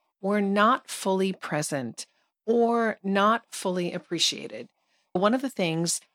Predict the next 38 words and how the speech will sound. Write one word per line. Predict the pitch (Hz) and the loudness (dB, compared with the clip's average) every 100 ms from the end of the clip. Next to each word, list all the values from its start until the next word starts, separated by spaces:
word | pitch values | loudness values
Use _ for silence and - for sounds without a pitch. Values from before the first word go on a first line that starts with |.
| - | -2
I | 196 | 2
mentioned | 185 180 190 170 | 2 2 0 0
last | 156 160 - - | 0 0 -4 -6
week | 214 208 147 - - _ - | -6 -6 -6 -12 -20 _ -6
about | 190 175 160 143 - _ - | -4 -2 -2 -2 -6 _ -8
how | - 208 190 202 | 0 6 6 4
to | - 170 | -2 -6
combat | - 160 160 180 160 - - | -6 -6 -2 -2 -2 -4 -6
this | 180 - | -4 -2
emotional | 170 156 - 156 147 | -2 -4 -4 -6 -4
numbness | 156 175 143 135 - _ - | 0 0 0 -2 -6 _ -8
is | 160 | -6
prayer. | - - 143 120 - - _ - - | -6 -4 0 0 -4 -10 _ -8 2
And | 214 | 4
last | 226 233 277 - | 4 4 2 2
week, | 220 214 - _ _ | 0 -2 -6 _ _
I | 202 254 | 4 4
thought | 262 214 185 | 2 -2 -2
for | 185 | 0
sure | 170 185 170 | 0 2 0
the | 165 190 | 0 -6
episode | 214 - 190 175 | -6 -2 -2 0
was | 180 - | -2 -4
going | - 214 196 | -6 -4 -2
to | 180 | -2
really | 190 214 247 240 240 | -4 -2 0 2 0
hone | 214 - 214 202 | 0 0 2 2
in | 190 185 | 0 0
and | 175 180 - | 0 -2 -4
focus | 156 170 - | -8 -6 -4
on | 160 | -4
prayer, | - 208 240 170 - - | -6 -2 0 0 0 -2
and | 196 | -2
it | 190 | -4
turned | - 220 214 | -4 -2 0
out | 170 | 0
very | 180 180 165 | 2 0 0
differently. | 160 - 147 190 180 - | -6 -8 -8 -4 -4 -4